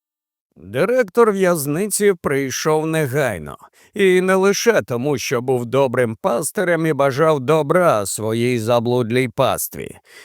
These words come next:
Він чекав на цей момент понад п'ять років. «Ну, ось я і тут, Малене», сказав начальник. «Я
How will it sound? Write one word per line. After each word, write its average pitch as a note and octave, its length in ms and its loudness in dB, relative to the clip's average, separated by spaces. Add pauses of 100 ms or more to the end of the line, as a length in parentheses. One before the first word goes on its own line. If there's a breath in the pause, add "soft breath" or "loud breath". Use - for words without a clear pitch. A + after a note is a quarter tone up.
(140 loud breath)
Він F#3 460 -4
чекав E3+ 640 -2
на E3 180 0
цей C#3+ 320 0
момент C#3+ 800 -2
понад B2+ 420 -2 (140)
п'ять A#2+ 380 -2
років. C#3 480 -2 (440 soft breath)
«Ну, D3+ 640 4
ось F3 280 2
я F#3+ 280 4
і F3+ 60 2
тут, G#3 380 2
Малене», A#2 640 2 (280)
сказав B2 580 -2
начальник. A#2 840 -6 (500)
«Я F3+ 580 -2